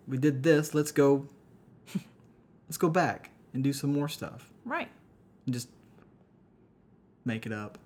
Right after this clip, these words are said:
Speaker 2: Or you just wait until, you know, the Harry Potter and his, you know, kids get a little bit of age, and then you have some new story with his
Speaker 1: Mm-hmm.
Speaker 2: kids.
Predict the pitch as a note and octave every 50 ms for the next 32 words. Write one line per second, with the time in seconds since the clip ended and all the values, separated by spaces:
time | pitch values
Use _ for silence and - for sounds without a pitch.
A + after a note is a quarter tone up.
0 | - _ - C#4+ C4+ A#3 G#3 G#3 G3+ G#3 F#3+ G#3 G3+ G3 G3 G3 - A3 G3+ F3+
1 | E3+ E3 D#3+ D3+ - - - - - - _ - A3+ G#3 F3+ E3 E3 E3+ F3+ F3+
2 | F#3 G3+ G3 - F#3 F3+ F3+ E3 D#3 D3+ D#3 E3 - - - - - - G#3+ G3
3 | F3+ F#3 G#3+ G#3 G#3+ G#3 F#3+ F3 F#3 G3+ A3+ C4 A#3 G3+ - - - - - -
4 | - - - - - - - - - _ _ _ - G3 F#3 D#3+ D#3+ D#3+ - A3+
5 | F#3+ F3+ F3 D#3+ D#3 F3 E3+ D#3+ D3+ - - F#3 F3 E3+ F3 E3+ D#3+ D#3 E3 D#3
6 | D3+ D#3+ F#3 G3 F#3 E3+ E3+ F3+ F3+ F3+ F3+ F3+ E3+ - - - - F#3+ F#3+ -
7 | G#3+ G#3 G3+ G3+ G3 G#3+ C4+ E4 - - - E3+ D3+ C#3 B2+ C#3 D#3 - - -
8 | _ - - _ _ _ _ - _ _ _ F#3 F#3 F3+ - D4 F#4 - - -
9 | E3+ C#3+ A#2+ D3 E3 - - -